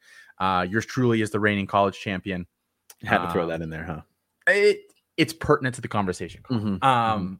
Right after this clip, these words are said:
Speaker 1: obviously.
Speaker 2: Uh-huh.
Speaker 1: Um, so that, and that starts in, like, a month and a half. Like, it <laughs> always kicks off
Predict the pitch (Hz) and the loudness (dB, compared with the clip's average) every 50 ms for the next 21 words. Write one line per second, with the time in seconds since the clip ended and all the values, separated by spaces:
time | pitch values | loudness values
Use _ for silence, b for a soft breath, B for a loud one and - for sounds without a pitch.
0 | _ _ - 113 107 90 80 82 - 67 69 - _ B B B B B B B | _ _ 2 2 2 2 -2 -10 -12 -14 -16 -18 _ B B B B B B B
1 | B _ _ - - 107 98 98 87 110 117 110 107 104 98 95 92 92 90 - | B _ _ -4 -2 -2 -2 -2 0 0 2 2 2 2 0 0 -2 -4 -8 -12
2 | _ - - - 139 117 107 104 92 120 143 196 190 - 101 104 104 110 151 - | _ -12 -2 2 2 4 4 4 4 4 4 4 2 -2 -6 -4 0 0 0 2
3 | - 170 - - 101 92 87 - _ _ - 92 95 95 92 92 85 71 - 107 | 0 0 -2 -2 -4 -6 -8 -8 _ _ -12 -8 -8 -8 -8 -10 -12 -14 -14 -14
4 | - - 104 - - 95 - - - - - 127 123 123 - 117 120 - 95 98 | -14 -16 -18 -16 -16 -16 -16 -14 -14 -8 -4 -4 -4 -2 -4 -6 -4 -4 -4 -4
5 | - | -6